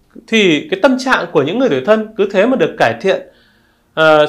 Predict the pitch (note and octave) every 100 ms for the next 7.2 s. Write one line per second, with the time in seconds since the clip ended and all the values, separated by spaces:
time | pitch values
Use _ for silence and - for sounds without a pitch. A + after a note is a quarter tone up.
0 | - A3+ D4+ D#4 C4+ C4 F3+ F3+ A3+ C4+
1 | - F3 F3 B3 G#3+ A3 A3 D3+ A#2 A2+
2 | - A3 G#3 E3 - C3+ F#3 C4+ D3 C3+
3 | D3 C#3 D#3 G3+ D3+ D3 - C3 E3 B3+
4 | D3 - C3+ E3+ G3 F#3 - _ _ _
5 | - G3 C#4 C4+ A3 G#3 B3 G#3+ F3 F#3+
6 | D3 D3+ D4+ D4+ C#4 B3+ B3+ B3 B3 C#3
7 | A2+